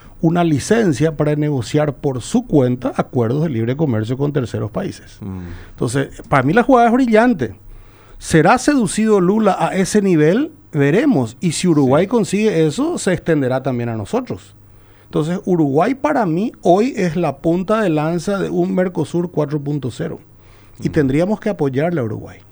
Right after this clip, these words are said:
Speaker 1: Tendríamos que apoyarle. Si bien es cierto, nosotros no vamos a tener nunca la fuerza que tendríamos bajo Mercosur, o apuramos las negociaciones con Mercosur para expandir nuestro mercado,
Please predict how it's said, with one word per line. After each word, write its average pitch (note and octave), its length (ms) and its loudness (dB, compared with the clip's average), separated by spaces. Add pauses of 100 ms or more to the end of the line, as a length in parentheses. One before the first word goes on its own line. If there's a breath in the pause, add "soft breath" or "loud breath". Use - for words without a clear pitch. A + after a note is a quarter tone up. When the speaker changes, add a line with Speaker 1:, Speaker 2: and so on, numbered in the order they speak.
Speaker 1:
Tendríamos B2+ 400 -8
que E3 100 -6
apoyarle. C3+ 540 -4
Si B2+ 160 -12
bien D3+ 180 -4
es E3+ 80 -4
cierto, G3 480 -2 (380 loud breath)
nosotros D#3 440 -2
no C#3 120 -2
vamos F3 280 -2
a E3+ 40 -8
tener D3+ 240 -2
nunca G3 360 0
la D#3+ 120 0
fuerza D3+ 400 -2
que B2 100 -6
tendríamos B2+ 1040 -2 (420 soft breath)
bajo B2 640 -6 (100)
Mercosur, C3+ 720 -2 (240)
o C#3 160 0
apuramos B2+ 640 0
las A3+ 140 0
negociaciones E3 720 -2
con F3+ 180 -2
Mercosur E3 480 -2
para B2 160 -2
expandir B2 360 -2
nuestro D#3+ 240 -2
mercado, G3 520 -2